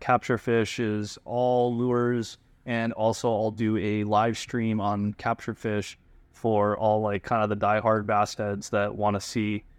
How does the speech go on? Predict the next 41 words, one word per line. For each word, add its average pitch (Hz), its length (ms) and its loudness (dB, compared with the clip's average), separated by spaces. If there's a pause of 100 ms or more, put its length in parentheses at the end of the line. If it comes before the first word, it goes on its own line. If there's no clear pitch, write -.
(240)
you 123 60 -2
know, 104 120 2
what 120 160 4
I 120 60 6
was 117 180 2
using 117 300 0
during 107 220 0
tournaments 113 640 -2
and 104 100 0
all 104 160 4
that. 104 160 0
I 110 80 0
do 110 160 -2
full 110 300 0
gear 104 200 0
breakdowns 101 600 -2
on 104 160 -2
there. 98 340 -2 (460)
Uh, 101 340 2
and 110 140 0
then 107 100 0
also 104 600 0
for 107 500 -2 (260)
you 110 140 -2
folks 107 300 -2
that 107 120 2
are 107 160 2
on 104 260 2
Facebook, 185 560 0 (220)
go 113 180 2
ahead 104 360 0
and, 104 220 0
uh, 101 200 2
like 110 340 2
and 110 140 0
follow 107 240 2
the 107 100 -2
page, 104 520 -4
Matty 104 260 2
Wong 98 300 -2
Fishing. 117 560 -4